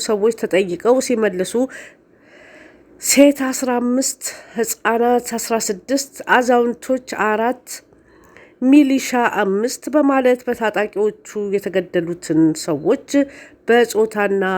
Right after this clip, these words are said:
በዕድሜ ዘርዝረዋል። ቅዳሜ ዕለት አርባ ሰዎች መቅበራቸውን የተናገሩት እኚህ ነዋሪ፣ እሁድ ዕለት ደግሞ ለተሻለ ሕክምና ወደ ሌላ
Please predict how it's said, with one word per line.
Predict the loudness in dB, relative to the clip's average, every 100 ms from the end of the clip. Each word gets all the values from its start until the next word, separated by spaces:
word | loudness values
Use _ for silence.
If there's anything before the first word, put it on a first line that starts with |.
| -2
በዕድሜ | -2 -2 -2 -2 0
ዘርዝረዋል። | -2 -2 -4 -4 -6 -6 -8 -10 -14 -18 _ _ _ _ _ _ _ _ -20 -14
ቅዳሜ | 0 4 6 6 4 2 2 0
ዕለት | 0 -4 -6 -4 0 0 0
አርባ | -2 -2 -2 -4
ሰዎች | -2 -2 -2 -4 -2 -2
መቅበራቸውን | 0 -2 -2 -2 -4 -2 0 2
የተናገሩት | 0 -2 0 0 0 -2 0
እኚህ | -2 0 2
ነዋሪ፣ | 2 2 0 -2 -2 -2 -8 -20 -12 0
እሁድ | 4 6 4 2
ዕለት | 2 0 0 0
ደግሞ | -2 -2 -2 0 0
ለተሻለ | 0 -2 -4 -6 -2 0 0 -2 -4 -10 _
ሕክምና | -16 -6 -2 0 0
ወደ | 0 0 2
ሌላ | 2 2